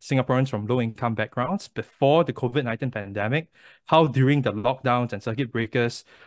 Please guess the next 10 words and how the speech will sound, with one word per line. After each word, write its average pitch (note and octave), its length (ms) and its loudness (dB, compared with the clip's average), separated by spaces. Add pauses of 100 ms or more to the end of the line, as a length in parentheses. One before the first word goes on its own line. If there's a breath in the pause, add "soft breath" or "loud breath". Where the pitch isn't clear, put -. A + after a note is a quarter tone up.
(120)
those C#3+ 180 2
problems B2 540 -2
were G#2 120 -4
exacerbated, A2 840 -2 (380 soft breath)
and B2 120 0
how D#3+ 200 2
youth D3 220 0
serving B2 280 -4
professionals G#2+ 640 -6
responded. F#2 680 -6